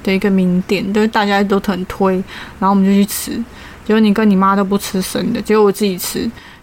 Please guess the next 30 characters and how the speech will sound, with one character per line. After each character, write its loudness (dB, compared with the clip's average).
结 0
果 4
还 4
是 2
发 4
现 2
那 4
个 2
酱 2
蟹 2
我 2
没 0
办 2
法 0
接 -4
受， -4
太 -2
生、 -6
太 -2
腥 -2
了， 0
还 -2
是 -2
不 -2
新 0
鲜， -2
我 -6
不 -8
知 -8
道。 -4